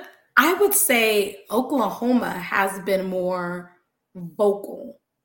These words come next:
than other states in trying to prove its conservativeness, right? Um, from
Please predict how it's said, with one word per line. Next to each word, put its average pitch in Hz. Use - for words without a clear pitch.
than 175
other 202
states -
in 208
trying 208
to 202
prove 226
its 185
conservativeness, -
right? 175
Um, 175
from 202